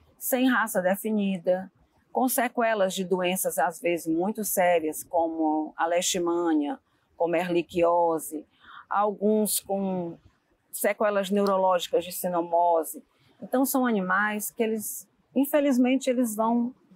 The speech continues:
passar todo o ciclo de vida deles no abrigo.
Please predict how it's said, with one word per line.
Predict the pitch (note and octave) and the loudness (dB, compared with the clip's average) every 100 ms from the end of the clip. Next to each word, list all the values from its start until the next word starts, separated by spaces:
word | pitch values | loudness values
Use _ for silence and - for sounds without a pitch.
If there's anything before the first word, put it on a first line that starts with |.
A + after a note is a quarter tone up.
| - _ _ _ _ _ | -20 _ _ _ _ _
passar | - A#3 B3 G3+ F#3 - | -2 -2 0 -2 -4 0
todo | D4 D4+ D4+ - | 2 2 0 -2
o | A#3+ | -4
ciclo | A#3 C4 A#3+ A3 | 0 -2 0 0
de | G3 | 0
vida | G3 G3 C4 | -2 0 0
deles | G3+ G#3+ A3 G3 | 0 0 0 -2
no | G3+ B3 | -2 0
abrigo. | B3+ A3 E3 D#3+ D3+ | 0 0 0 -2 -10